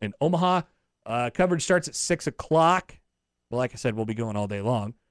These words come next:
Uh, John will probably be in his jail cell for the show, so he'll be on site.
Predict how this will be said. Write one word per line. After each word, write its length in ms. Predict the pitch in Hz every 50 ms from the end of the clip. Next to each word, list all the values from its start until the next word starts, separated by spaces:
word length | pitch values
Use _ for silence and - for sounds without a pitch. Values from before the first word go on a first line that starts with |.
| _ _ _ _ -
Uh, 140 | 107 107
John 280 | 110 120 143 135 135 131
will 60 | 113
probably 220 | - - 127 113 110
be 120 | 113 110
in 60 | 107
his 100 | 107 104
jail 220 | - - 123 117 113
cell 260 | - - 117 107 117
for 140 | - - 101
the 80 | 101
show, 300 | 98 - - 107 101 113
so 160 | 127 - 117
he'll 120 | 98 120 113
be 120 | 110 110
on 140 | 104 101 98
site. 320 | - - 139 107 101 -